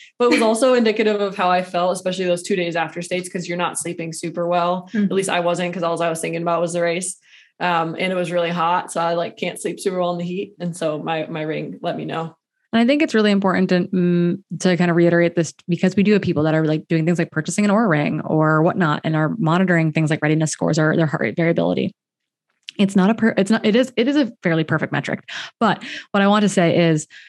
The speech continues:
Speaker 3: heart rate variability, like, I, I would, I would caution people to, like, use metrics when they need them and not when they don't. Like, going on a
Speaker 1: Mm-hmm.
Speaker 3: metric cleanse in and around a big race might be a really good idea, 'cause you don't
Speaker 1: Mm-hmm.
Speaker 3: wanna know that you, you're in the red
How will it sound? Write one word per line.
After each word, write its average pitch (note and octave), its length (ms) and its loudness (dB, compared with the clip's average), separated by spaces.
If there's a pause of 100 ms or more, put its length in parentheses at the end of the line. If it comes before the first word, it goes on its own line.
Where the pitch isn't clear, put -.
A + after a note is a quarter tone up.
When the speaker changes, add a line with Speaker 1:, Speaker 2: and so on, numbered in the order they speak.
(720)
Speaker 3:
heart - 160 2
rate B3+ 100 4
variability, F#3+ 600 4
like, E3 280 2
I, E3+ 320 0
I D#3+ 120 2
would, E3 260 2
I E3 100 0
would E3 240 0
caution G3 540 -2
people E3 520 0
to, E3 180 -2
like, D3+ 380 0 (260)
use G3 560 4
metrics F3+ 400 0
when E3+ 120 0
they D#3 100 2
need D#3 280 0
them F#3 180 2
and D#3+ 100 0
not D3+ 220 0
when D#3+ 120 0
they D3+ 120 0
don't. D#3+ 340 0
Like, D3 260 0 (300)
going D#3+ 200 2
on D#3+ 80 2
a - 40 2
Speaker 1:
Mm-hmm. D#3 60 2
Speaker 3:
metric D3+ 340 -2
cleanse E3+ 560 2
in E3+ 80 4
and E3 100 2
around D#3+ 140 2
a D#3 60 0
big E3+ 160 2
race C#4+ 260 0
might F3+ 100 0
be F#3+ 80 2
a F#3 40 2
really F3+ 160 4
good F#3+ 140 2
idea, G#3+ 240 2
'cause F#3 160 0
you F#3+ 100 4
don't G3+ 80 2
Speaker 1:
Mm-hmm. G#3 60 0
Speaker 3:
wanna A3 160 2
know A#3 180 4
that F#3+ 120 2
you, E3 180 0 (120)
you're E3+ 160 2
in D#3+ 60 2
the D#3 100 2
red D3 320 2